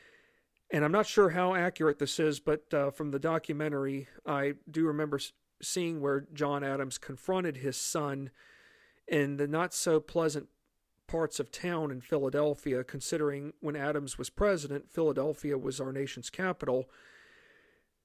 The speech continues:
And it was a very heated discussion to the point where John Adams had no other choice but to disown his son. There again, folks, um, it, you know, uh, John and Abigail Adams did try,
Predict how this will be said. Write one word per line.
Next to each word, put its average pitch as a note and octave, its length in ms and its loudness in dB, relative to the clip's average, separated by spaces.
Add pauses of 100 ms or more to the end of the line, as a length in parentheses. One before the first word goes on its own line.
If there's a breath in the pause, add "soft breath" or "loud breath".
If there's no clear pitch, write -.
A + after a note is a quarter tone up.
And D#3+ 240 6
it F3+ 80 2
was D#3+ 140 0
a F3 60 2
very F3+ 260 2
heated G#3 340 -2
discussion D3 680 -2
to - 100 -8
the C#3+ 80 -2
point E3+ 400 -6
where C#3 320 0
John C#3+ 340 0
Adams C#3+ 460 -2
had C#3+ 180 -6
no C#3+ 180 0
other C#3 140 2
choice D3+ 340 -2
but B2+ 200 -4
to C3 80 -6
disown C3+ 500 -2
his A#2 160 -10
son. G2 480 -10 (1400 soft breath)
There E3+ 180 4
again, D#3+ 280 0
folks, - 440 -4
um, A#2+ 420 -2 (1500)
it, - 140 -6
you E3 120 -2
know, C#3+ 300 4
uh, C3+ 180 0
John D3+ 380 -2
and D3+ 120 -6
Abigail C#3+ 540 -2
Adams C3+ 340 -4
did D#3+ 260 -2
try, C3+ 380 -4